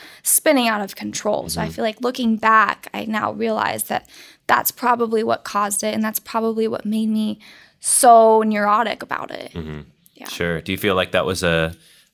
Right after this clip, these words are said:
Speaker 2: a necessary thing you had to go through in order to find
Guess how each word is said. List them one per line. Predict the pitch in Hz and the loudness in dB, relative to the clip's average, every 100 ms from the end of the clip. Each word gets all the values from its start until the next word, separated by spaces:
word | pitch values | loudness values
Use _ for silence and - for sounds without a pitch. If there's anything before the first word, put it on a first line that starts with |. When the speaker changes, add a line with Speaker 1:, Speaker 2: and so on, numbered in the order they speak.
| - | -4
Speaker 2:
a | 95 | 0
necessary | 92 92 104 - 98 95 95 92 95 | 2 2 0 2 4 6 4 2 0
thing | 95 98 101 | 0 0 0
you | 98 | 2
had | 101 | 0
to | 90 | 0
go | 95 95 | 2 2
through | 98 104 107 | 2 0 2
in | |
order | 101 101 | 4 2
to | 98 | -2
find | - 95 95 95 95 | 0 0 2 -2 -4